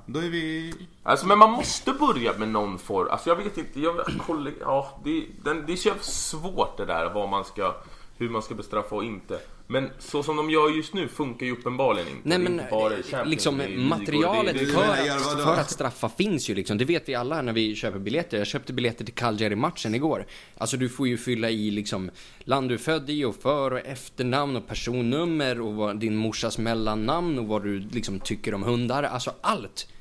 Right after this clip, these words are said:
Speaker 3: All information och bild
Speaker 2: Mm.
Speaker 3: och hela köret. Alltså, du har kameror överallt på arenan. Det är klart som fan att du klarar av att stänga av folk för det här.
Speaker 2: Alltså, gör som i fucking England och stäng av dem på livstid.
Speaker 3: Ja.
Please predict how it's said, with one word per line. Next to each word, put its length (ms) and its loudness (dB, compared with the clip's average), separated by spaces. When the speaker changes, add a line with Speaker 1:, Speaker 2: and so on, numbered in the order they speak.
Speaker 3:
All 300 2
information 560 -2
och 220 -2
bild 280 2
Speaker 2:
Mm. 120 -2
Speaker 3:
och 60 0
hela 240 0
köret. 460 0
Alltså, 380 0
du 280 -6
har 100 4
kameror 480 0
överallt 500 0
på 100 2
arenan. 300 0
Det 80 -4
är 40 -8
klart 280 2
som 160 -8
fan 260 -6
att 120 -10
du 80 -6
klarar 280 0
av 160 2
att 60 -4
stänga 320 -2
av 140 0
folk 260 -4
för 100 -2
det 80 0
här. 320 -4
Speaker 2:
Alltså, 220 -4
gör 260 6
som 160 -4
i 40 -2
fucking 360 2
England 320 0
och 80 -2
stäng 200 0
av 140 6
dem 80 0
på 100 -4
livstid. 680 -2
Speaker 3:
Ja. 100 -20